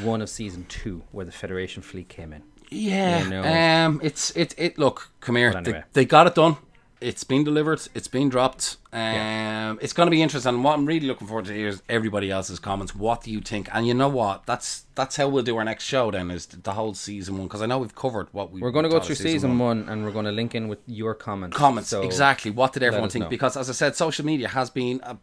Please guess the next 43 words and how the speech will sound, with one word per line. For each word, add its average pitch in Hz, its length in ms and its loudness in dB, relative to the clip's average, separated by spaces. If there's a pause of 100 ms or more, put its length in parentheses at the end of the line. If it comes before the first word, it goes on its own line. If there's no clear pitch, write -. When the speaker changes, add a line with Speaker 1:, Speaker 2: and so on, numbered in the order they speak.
(120)
Speaker 2:
barrel 147 420 -2
of 113 160 -2
mixture 143 500 -2
on 113 120 -4
this 113 180 -8
one. 98 320 -8
Um, 101 760 -8
people 120 240 -10
have 110 80 -8
been 110 120 -4
disappointed 110 400 -8
with 101 80 -16
the - 80 -20
Federation 90 340 -8
fleet. 120 380 -8 (180)
Uh, 87 380 -10
people 87 260 -16
have 85 100 -12
been 87 140 -10
disappointed 90 800 -14
with 87 600 -10 (120)
just - 240 -16
the 87 100 -10
overall 92 380 -8 (160)
season. 90 400 -12 (200)
But 90 200 -8 (120)
as 117 200 -6
I, 143 60 -2
I've 143 80 -6
Speaker 1:
Mm-hmm. 156 180 0
Speaker 2:
always 139 180 0
said, 117 280 -6 (680)
give 127 140 2
it 131 80 2
a - 20 -4
chance. 120 480 2 (100)
You 110 140 -10
know, 98 240 -6
tr-, - 100 -20 (140)
try 120 500 0
within 107 280 -4
a 104 80 -4
ten 123 500 -6